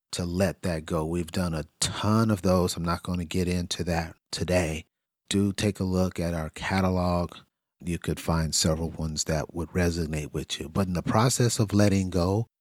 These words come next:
what we're saying is, I have reconciled that period of time, those incidents, those circumstances. I am no longer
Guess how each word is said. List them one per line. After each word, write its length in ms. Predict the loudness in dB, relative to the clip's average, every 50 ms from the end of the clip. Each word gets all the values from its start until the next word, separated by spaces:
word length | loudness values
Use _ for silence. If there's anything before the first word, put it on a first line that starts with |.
| _ _ _ _ _ 2
what 200 | 4 4 4 4
we're 160 | 4 2 2
saying 560 | 2 2 2 2 4 4 4 4 4 4 2
is, 500 | 2 2 0 0 0 -2 -4 -6 -8 -8 -10 _ _ _ _ _ 0 2
I 100 | 4 4
have 220 | 4 4 2 2
reconciled 1120 | 2 4 6 4 4 4 4 2 4 4 2 2 2 4 4 4 2 2 0 0 -2 -6 -10 -18 -20 _ _ _ _ _ _ -4
that 360 | 0 0 0 0 0 _ 0
period 320 | 2 4 4 4 4 2 0
of 100 | -2 -4
time, 480 | -4 -2 -2 0 0 -2 -4 -4 -8 -10 _ _ _ _ _ -4
those 280 | 0 0 2 2 2 0 0 0
incidents, 760 | 0 0 2 2 2 2 2 2 2 0 0 -2 -6 -8 -8 _ _ _ _ _ -2
those 220 | 0 0 2 2
circumstances. 1200 | 2 4 4 4 4 4 2 0 0 2 0 0 0 -2 -2 -4 -4 -4 -4 -4 -4 -4 -4 -6 -10 _ _ _ _ _ _ _ _ _
I 180 | -4 -2 0 0
am 420 | 0 0 0 0 0 0 0 2
no 160 | 4 6 6
longer 840 | 6 6 6 6 6 4 4 4 2 -2 -2 -2 -4 -4 -6 -8